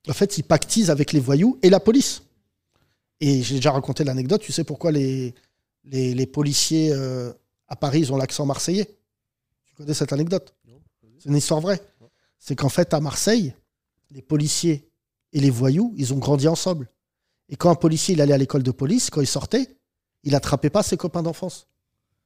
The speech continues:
Speaker 1: Donc, qu'est-ce qu'ils ont fait ? Ils ont retourné la carte de France. Et les mecs du Nord, ils vi-, ils venaient faire la police dans le Sud. Et les mecs du Sud, c'est pour ça qu'à chaque fois, dans les mauvais sketchs, les mecs, ils, quand ils imitent les keufs, ils disent : « Oh putain, donne tes papiers. » Mais parce qu'en fait,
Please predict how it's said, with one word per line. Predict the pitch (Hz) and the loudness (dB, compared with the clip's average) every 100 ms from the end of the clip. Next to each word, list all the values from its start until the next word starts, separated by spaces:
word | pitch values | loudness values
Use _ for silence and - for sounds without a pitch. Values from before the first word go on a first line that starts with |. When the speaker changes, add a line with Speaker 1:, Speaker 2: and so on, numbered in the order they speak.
| _ _ | _ _
Speaker 1:
Donc, | 143 127 | -10 -4
qu'est-ce | 151 - | -2 0
qu'ils | 143 | 2
ont | 143 | 4
fait ? | 208 | 4
Ils | 220 139 | 4 2
ont | |
retourné | 131 175 - 190 185 | 4 4 4 2 2
la | 160 | 2
carte | 156 127 | -2 -4
de | 123 | -6
France. | - 220 254 - _ _ _ _ - | -2 -4 -4 -10 _ _ _ _ -2
Et | 143 | 4
les | 156 | 4
mecs | 165 151 | 4 2
du | 151 | 0
Nord, | 160 170 131 | 4 4 2
ils | |
vi-, | 127 156 | 0 0
ils | 156 123 | -2 0
venaient | 143 | 0
faire | - 139 | 2 2
la | 139 | 2
police | - 143 147 | 2 0 0
dans | - | -4
le | 135 | -6
Sud. | - 240 226 | 0 0 0
Et | - | -2
les | 139 | 2
mecs | 151 143 | 2 0
du | 127 | -2
Sud, | - 254 226 - _ _ | 0 0 0 -10 _ _
c'est | 143 | -8
pour | 127 | -2
ça | - | 0
qu'à | 160 151 | 0 -2
chaque | 151 | -4
fois, | - 180 | -4 -2
dans | 143 | 0
les | 135 | -2
mauvais | 139 139 139 | 0 2 0
sketchs, | - 247 - | 0 0 0
les | 170 | -2
mecs, | 202 180 | -2 -4
ils, | 143 - - | -8 -8 -6
quand | - | 0
ils | 151 147 | 2 2
imitent | 156 - | 0 0
les | 139 | 0
keufs, | 214 175 | 0 -2
ils | |
disent : « | 143 156 | 0 4
Oh | 226 | 4
putain, | 220 196 233 214 | 2 -6 -2 0
donne | 196 196 180 | 0 0 -2
tes | 170 190 | -2 0
papiers. » | 190 185 190 143 | 0 0 -2 -2
Mais | 135 | -4
parce | 143 - | -4 -2
qu'en | 147 | -2
fait, | - 247 - | 0 0 0